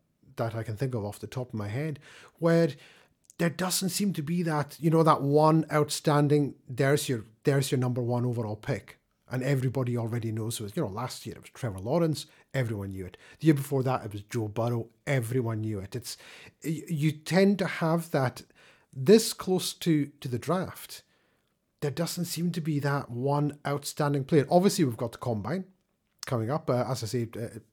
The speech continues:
starting today, I believe. Not sure when the actual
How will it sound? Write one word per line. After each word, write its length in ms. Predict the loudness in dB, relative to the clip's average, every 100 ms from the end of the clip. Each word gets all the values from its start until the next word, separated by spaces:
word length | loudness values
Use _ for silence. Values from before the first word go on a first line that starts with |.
| _
starting 520 | -10 -2 0 0 -2
today, 280 | -4 0 0
I 80 | 0
believe. 340 | -6 -10 -12 -14 -16 -2
Not 200 | 0 2
sure 180 | 4 6
when 220 | 6 6
the 100 | 4
actual 520 | 0 -2 -2 0 -2